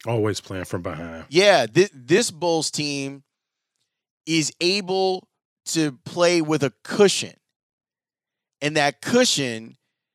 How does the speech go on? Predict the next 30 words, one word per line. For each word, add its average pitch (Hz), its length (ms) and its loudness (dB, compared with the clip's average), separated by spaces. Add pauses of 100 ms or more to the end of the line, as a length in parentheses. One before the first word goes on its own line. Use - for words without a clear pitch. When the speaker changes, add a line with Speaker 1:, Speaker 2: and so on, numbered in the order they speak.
(220)
Speaker 2:
allows 165 480 4
them 165 180 -6
to 151 260 4
work 135 340 -4 (120)
through 175 240 -10
some 160 220 -4
of 151 80 -8
the 143 40 -2
mistakes 139 460 -2
and 123 100 -10
growing 151 300 -2
pains 127 280 -4
that 113 60 -10
they 123 120 -4
might 123 260 -6
see 113 240 -4
out 104 220 -6
west. - 440 -8 (380)
Speaker 1:
Are 123 80 2
you 135 140 4
feeling 165 440 4
a, 127 140 0
a 98 120 -2
buzz? 135 600 4
I 120 80 -4
know 127 160 4
we 120 160 4
only, 104 460 0
you 98 100 -6
know, 85 280 -8